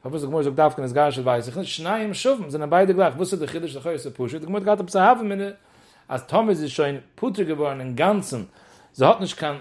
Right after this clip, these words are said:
der Gamri, der Chiyuv, wenn sie ist Tachas Bala, Efsche ist Pucke von ihr, der Chiyuv. Darf man verstehen, es ist ein schwerer Haven, wenn was auf, was auf,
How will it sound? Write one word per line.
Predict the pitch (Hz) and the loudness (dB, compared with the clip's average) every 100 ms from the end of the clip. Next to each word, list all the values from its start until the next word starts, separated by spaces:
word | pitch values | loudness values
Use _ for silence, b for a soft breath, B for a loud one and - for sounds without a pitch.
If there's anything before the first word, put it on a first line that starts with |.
| 123 | -8
der | 135 | -4
Gamri, | 139 190 190 | -2 0 -2
der | 165 143 | -4 -4
Chiyuv, | 131 196 160 113 - b b b b | -4 0 2 0 -6 b b b b
wenn | 127 151 147 135 | 0 2 2 -2
sie | |
ist | 127 | -4
Tachas | 160 180 190 180 | -2 -2 -4 0
Bala, | 240 262 220 | 4 4 4
Efsche | 196 208 - 208 | 4 2 2 -2
ist | 156 - | -2 2
Pucke | 196 196 | 2 2
von | 143 160 | -4 -2
ihr, | 156 | -4
der | 127 | -4
Chiyuv. | 120 139 196 196 | -6 -4 -6 -6
Darf | 180 165 | -14 -12
man | 165 | -14
verstehen, | - - 214 | -10 -4 -2
es | 180 | -2
ist | |
ein | 135 | -2
schwerer | 180 165 151 | 2 4 6
Haven, | 226 190 | 4 4
wenn | 151 | -4
was | 139 127 | -6 -2
auf, | 190 190 | -2 -2
was | 143 | -4
auf, | 214 196 | 0 0